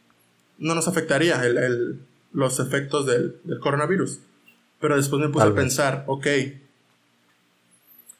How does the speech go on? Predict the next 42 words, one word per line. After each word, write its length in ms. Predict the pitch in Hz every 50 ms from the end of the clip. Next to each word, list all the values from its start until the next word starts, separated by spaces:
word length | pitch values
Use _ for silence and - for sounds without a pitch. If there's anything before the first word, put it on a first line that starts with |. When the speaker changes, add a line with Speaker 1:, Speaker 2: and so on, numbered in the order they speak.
| _ _ _ _
Speaker 1:
es 140 | - 139 139
que 60 | 139
está 140 | - - 190
bien 160 | 180 190 185
complicado, 640 | 185 190 185 185 135 131 - - 147 156 170 156 131
güey. 260 | 120 120 - - - - - _ _ _ _ _ - - _ -
Digo, 260 | 147 151 151 151 139
tirar 300 | 139 160 151 147 151 175
esos 260 | 190 185 226 202 -
tipos 260 | - 190 185 196 196
de 120 | 185 175 185
comentarios 800 | - 156 147 135 135 139 147 147 151 156 170 175 160 160 160 -
tan 140 | 147 135 135
a 40 |
la 100 | 135 131
ligera 360 | 131 127 - 131 147 151 156 160
como 180 | 165 151 143
lo 60 | 139
hizo 100 | 139 143
ese 180 | - - 170 151
chavo, 280 | - - 165 147 147 170 175 156
me 60 | -
puso, 320 | - - - 143 - - _
o 280 | 139 143 139 139 147 143
sea, 160 | 135 165 151
llegué 180 | 143 143 147
a 40 | 156 170
la 140 | 185 180
casa 420 | 185 185 196 190 - 240 - - - - - - - - - 117
y 60 | 131
me 140 | 151 147 127
puse 180 | - 143 - 180
a 80 | -
Speaker 2:
<laughs> 0 |
Speaker 1:
pensar, 320 | 156 139 135 - 156 151 151
digo, 480 | 151 147 143 135 127 - - - - _ _ _ _ _ _ _ _ _ _ _
o 100 | - 139
sea, 300 | 135 - 151 139 143 - - - _ _
¿cómo 280 | _ - 160 190 196 190
puedes 240 | 196 202 196 196 185
decirle 420 | 180 180 - 180 180 185 185 180
eso 460 | 175 - - - 208 208 - - -